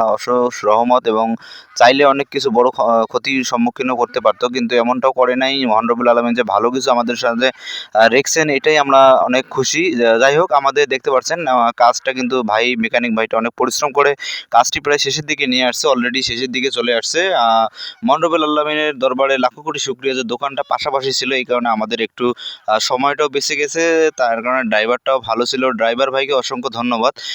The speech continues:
এই কথাটা না ব-, ওনাকে বলে ছোট করা হচ্ছে, কারণ ড্রাইভার ভাই এতটুকু অক্লান্ত পরিশ্রম করে নিজেই চাকা খুলে নিজেই চাকা এখানে দোকানে নিয়ে আসছেন, তাকে অনেক, অসংখ্য ধন্যবাদ যে অল্প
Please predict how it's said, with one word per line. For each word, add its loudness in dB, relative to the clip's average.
এই -2
কথাটা -2
না 0
ব-, 2
ওনাকে -2
বলে -2
ছোট -6
করা 0
হচ্ছে, -6
কারণ 0
ড্রাইভার -2
ভাই -2
এতটুকু -10
অক্লান্ত -4
পরিশ্রম -4
করে -4
নিজেই -2
চাকা -6
খুলে -4
নিজেই -2
চাকা -2
এখানে -6
দোকানে -4
নিয়ে -2
আসছেন, -4
তাকে -4
অনেক, -2
অসংখ্য -4
ধন্যবাদ -4
যে -2
অল্প -6